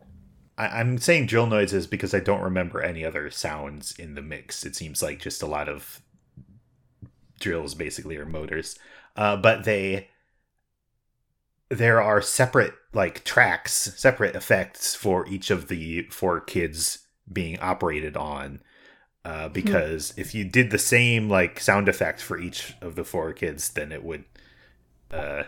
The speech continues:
Speaker 1: it would come off as fake. It does not come off as fake. It comes off as very real, too real.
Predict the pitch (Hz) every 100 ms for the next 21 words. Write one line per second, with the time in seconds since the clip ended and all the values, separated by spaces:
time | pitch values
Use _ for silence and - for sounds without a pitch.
0 | - - 82 - 101 82 76 71 - -
1 | 71 - 117 131 127 139 139 123 117 113
2 | 101 104 - 107 90 80 - _ _ _
3 | - _ 110 113 - 113 101 107 - 107
4 | 95 90 120 117 110 101 98 104 95 90
5 | 85 - - - 113 104 92 82 85 82
6 | 73 73 - -